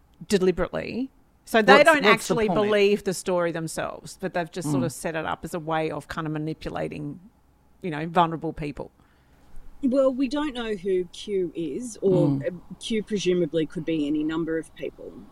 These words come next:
Speaker 3: Uh, but what Q represents is a capacity of the internet to create these communities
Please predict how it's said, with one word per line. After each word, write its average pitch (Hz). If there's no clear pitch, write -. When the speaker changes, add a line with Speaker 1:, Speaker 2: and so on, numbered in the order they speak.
Speaker 3:
Uh, 175
but 185
what 196
Q 202
represents 165
is 165
a 170
capacity -
of 175
the -
internet 170
to -
create 160
these 156
communities 156